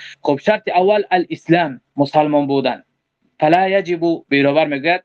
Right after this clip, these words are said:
فلا یجب الحج علی الکافر ولا یصح منه. مبنی بر این حج بر کافر واجب نیست، برای بر کسی که کافر است و ب-،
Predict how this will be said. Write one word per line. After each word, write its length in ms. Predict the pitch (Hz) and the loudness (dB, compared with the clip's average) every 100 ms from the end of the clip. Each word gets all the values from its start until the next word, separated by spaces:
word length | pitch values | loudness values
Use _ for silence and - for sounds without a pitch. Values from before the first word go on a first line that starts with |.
| _ | _
فلا 220 | 156 160 165 | 2 4 2
یجب 340 | 196 175 165 | 0 -4 -8
الحج 500 | 151 - 185 175 160 | -10 -4 -4 -2 -2
علی 220 | 147 151 | 0 0
الکافر 720 | 143 - 147 143 - 196 202 - | -2 -2 0 0 2 2 2 0
ولا 260 | 175 190 | 0 2
یصح 400 | 165 139 156 - | -2 -6 -12 -12
منه. 220 | 143 131 - _ _ _ _ _ _ 135 | -10 -10 -14 _ _ _ _ _ _ -4
مبنی 240 | 139 151 | -2 0
بر 120 | 147 | -2
این 180 | 160 190 - | -2 -6 -6
حج 400 | - 208 202 160 - _ _ _ _ - | -2 -2 -2 -10 -20 _ _ _ _ 0
بر 200 | 147 139 | 0 0
کافر 680 | - 151 143 185 208 202 - _ _ - | 0 0 2 4 4 4 -4 _ _ -4
واجب 400 | 147 147 175 165 | 0 2 2 0
نیست، 300 | 185 160 - - | 0 -2 -4 -6
برای 220 | 127 143 | -2 -2
بر 220 | 135 139 | 0 -2
کسی 320 | 131 139 139 127 | -2 -10 -10 -12
که 100 | 127 | -6
کافر 440 | 143 135 135 139 | -2 -2 0 0
است 280 | 135 - 139 | 0 0 0
و 100 | 131 | 0
ب-، 520 | 120 - - 147 | 0 -4 -4 -4